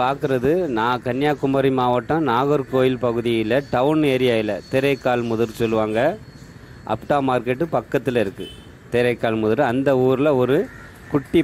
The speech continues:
பட்ஜெட்ல ஒரு budget வீடு விற்பனைக்கு வந்திருக்கு. குறைஞ்ச பட்ஜெட்ல ஒரு சின்ன land, ஒன்றரை சென்ட் லேண்ட்ல ஒரு வீடு, ஒரு அஞ்சு வருஷம் பழைய வீடு விற்பனைக்கு வந்திருக்கு. விலை குறைஞ்ச பிரைஸ்ல. ஒன்றரை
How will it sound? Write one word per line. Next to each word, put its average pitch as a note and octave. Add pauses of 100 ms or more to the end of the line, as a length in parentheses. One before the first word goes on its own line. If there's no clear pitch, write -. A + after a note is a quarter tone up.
பட்ஜெட்ல C#3
ஒரு B2
budget D3+
வீடு C#3+
விற்பனைக்கு A#2
வந்திருக்கு. G2 (480)
குறைஞ்ச B2+
பட்ஜெட்ல A#2
ஒரு B2
சின்ன B2+
land, G#2 (120)
ஒன்றரை D3
சென்ட் B2+
லேண்ட்ல A2+ (760)
ஒரு C#3
வீடு, A#2+ (460)
ஒரு C3 (100)
அஞ்சு E3
வருஷம் C3+
பழைய C3 (100)
வீடு B2
விற்பனைக்கு A2+
வந்திருக்கு. A#2+
விலை C3+ (100)
குறைஞ்ச C3+ (100)
பிரைஸ்ல. G#2+ (1300)
ஒன்றரை A#2+